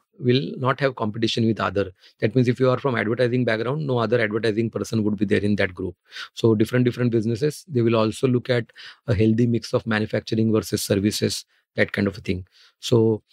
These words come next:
I became a member of Ascent Foundation, which is a not for, not for profit. And the idea is basically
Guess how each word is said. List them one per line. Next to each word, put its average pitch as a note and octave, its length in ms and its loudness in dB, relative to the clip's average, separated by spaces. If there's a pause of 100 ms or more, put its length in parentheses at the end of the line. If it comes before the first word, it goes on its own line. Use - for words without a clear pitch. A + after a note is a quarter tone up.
(400)
I B2+ 540 0
became B2 320 0
a B2+ 60 0
member A2+ 320 0
of - 120 -4
Ascent - 360 -4
Foundation, A2 540 0
which A2+ 120 -6
is G#2+ 100 2
a G#2+ 60 4
not G2+ 180 2
for, G2 220 -10
not A2+ 180 0
for - 120 -4
profit. B2+ 320 -2 (220)
And G#2+ 320 -2
the A#2 40 2
idea A#2+ 300 2
is C#3+ 120 -2
basically B2+ 680 -2